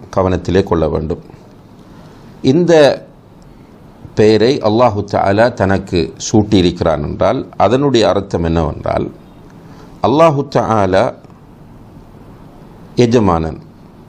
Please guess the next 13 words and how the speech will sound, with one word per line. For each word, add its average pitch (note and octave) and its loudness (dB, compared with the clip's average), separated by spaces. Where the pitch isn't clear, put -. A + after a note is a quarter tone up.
அதிலே C#3 0
அவன் C#3+ 0
பூரணத்துவமானவனாக B2 2
இருக்கிறான். E2+ -2
அந்த F2 0
எஜமானிய G#2 0
பண்பிலே F#2+ 0
அல்லாஹு B2+ 2
தஆலா A#2+ 2
பூரணமானவனாக B2+ 2
இருக்கிறான் G2 0
என்பது G#2 2
இந்த A#2 2